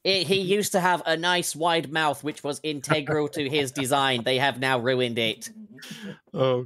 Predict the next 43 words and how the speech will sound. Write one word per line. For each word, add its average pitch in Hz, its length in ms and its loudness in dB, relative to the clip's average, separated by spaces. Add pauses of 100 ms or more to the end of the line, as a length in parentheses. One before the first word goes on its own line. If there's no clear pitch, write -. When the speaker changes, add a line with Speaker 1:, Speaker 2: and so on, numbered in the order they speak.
Speaker 2:
God. 117 400 0
I 143 60 2
like 180 160 4
how 214 60 4
you 196 80 2
just 175 200 0
turned 180 180 4
into 165 240 0
the 135 120 2
dude 120 320 0
from 104 400 -2
I 110 160 0
T 107 240 -4
Crowd. 95 380 2
That 117 120 -2
was - 240 -4
wonderful. 120 400 -2 (400)
<laughs> - 80 0 (920)
Speaker 1:
The 139 120 0
dude? 135 220 0
Wh-, 135 340 -6
who? 196 420 2
I, 143 240 0 (100)
I 123 140 4
haven't 117 240 0
properly 98 260 -6
watched 80 220 -10
the 85 80 -8
I 87 80 -6
T 87 160 -12
Crowd. 85 320 -10 (320)
You're 180 140 0
not 202 80 0
saying 120 260 -2
Moss, 104 360 -2
are 76 140 -10
you? 120 160 -6
'Cause 120 120 -10
he 135 80 -8
doesn't 131 160 -10
talk 107 260 -6
like 78 160 -10
that. 67 220 -12